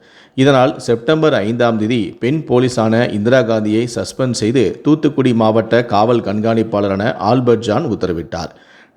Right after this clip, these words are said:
டிராஃபிக் எஸ் ஐயான செல்வகுமாரை திருநெல்வேலி சரக டி ஐ ஜியான சந்தோஷ் சஸ்பெண்ட் செய்து உத்தரவிட்டார். இருவருமே தற்போது சஸ்பெண்டில் தான் உள்ளனர். இந்த நிலையில்தான் எஸ் ஐயான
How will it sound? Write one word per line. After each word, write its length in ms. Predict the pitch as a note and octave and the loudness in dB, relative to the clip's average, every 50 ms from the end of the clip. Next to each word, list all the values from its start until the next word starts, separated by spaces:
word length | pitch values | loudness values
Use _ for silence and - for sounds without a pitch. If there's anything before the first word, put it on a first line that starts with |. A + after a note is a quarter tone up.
| - A#2+ | -2 0
டிராஃபிக் 340 | B2 C3+ C#3 - D3+ C3+ | 0 2 0 0 -4 -4
எஸ் 260 | B2 A#2 A2+ A2 - B2+ | -2 -4 -4 -2 -2 -2
ஐயான 400 | A#2+ A#2+ A2+ A2 A2 A#2 B2+ B2+ B2 - | 0 0 0 0 0 -2 -2 -4 -6 -6
செல்வகுமாரை 760 | G#2 G#2+ A#2+ B2+ B2 - A2+ A2 G#2+ G#2 G2 G#2+ B2+ D3+ - | -2 -2 0 -2 0 0 0 2 2 2 2 2 0 0 -2
திருநெல்வேலி 580 | - A#2 A#2 C3 C#3+ C#3+ C#3 B2+ B2+ A#2+ A#2 A#2+ A#2 - | -2 -2 2 2 2 2 2 2 2 2 2 0 0 0
சரக 520 | A2 G2+ G#2 G2+ G#2 A2 B2 D3 G2+ G2 | -2 -2 -2 0 0 0 0 0 -2 -2
டி 200 | G2 A#2 C3 C#3 | -2 0 2 2
ஐ 140 | C3 B2+ A#2 G#2 A2+ | 2 0 0 0 0
ஜியான 420 | A2 A2 G2+ A2+ B2+ A#2+ F#2+ D#2+ - - | 0 2 2 2 2 2 0 -2 -4 -6
சந்தோஷ் 480 | G2 G#2+ B2+ B2 - A#2+ C#3 C#3+ - - - - - - _ - - | -4 -4 -2 0 0 0 0 0 -2 -10 -18 -20 -20 -20 _ -4 -2
சஸ்பெண்ட் 320 | C3 A#2+ - - D#3 D3+ | -2 -2 0 0 0 0
செய்து 440 | C#3 - - G2+ G2+ - E3+ D#3 B2 | 0 0 0 0 2 2 2 2 2
உத்தரவிட்டார். 560 | G2+ - G#2 G2 F2 F2+ F2 - D#2 D#2 D2+ - - - _ _ _ _ _ | 0 0 -2 -2 -2 -4 -4 -6 -6 -8 -8 -10 -14 -20 _ _ _ _ _
இருவருமே 520 | - C3 D#3 D#3 D#3+ D3+ D3 C#3+ D3+ D3+ | 2 2 4 4 4 2 2 0 -2 -2
தற்போது 460 | - A#2 A2+ A2 - A#2+ G2+ G#2+ A2+ A2+ A2+ - | -2 -2 -2 0 0 0 0 0 -2 -2 -2 -4
சஸ்பெண்டில் 500 | A2+ G#2+ - - D3+ C#3+ C3+ A#2+ A2 G2+ | -4 -4 -4 -4 -6 -4 -2 -2 -2 0
தான் 180 | F#2+ G#2 C3+ | -2 -2 -2
உள்ளனர். 380 | C3 F#2+ E2+ E2 D2+ C#2+ B1+ - - _ _ _ _ - _ _ | -2 -4 -4 -6 -6 -8 -10 -14 -14 _ _ _ _ -20 _ _
இந்த 300 | - G#2+ A#2+ D3 E3+ F3 | -2 0 0 2 2 2
நிலையில்தான் 640 | D3 B2 A#2 B2 B2 A#2+ A2+ A2 G2 F#2+ G2 B2 - | 2 4 2 2 2 2 0 0 0 -2 -2 -4 -4
எஸ் 300 | - - G#2 G2+ - - | -2 -2 -2 -2 0 0
ஐயான 440 | D3+ C#3+ C3+ B2+ A2+ A2 A2 A#2+ | 2 2 2 0 0 0 0 -2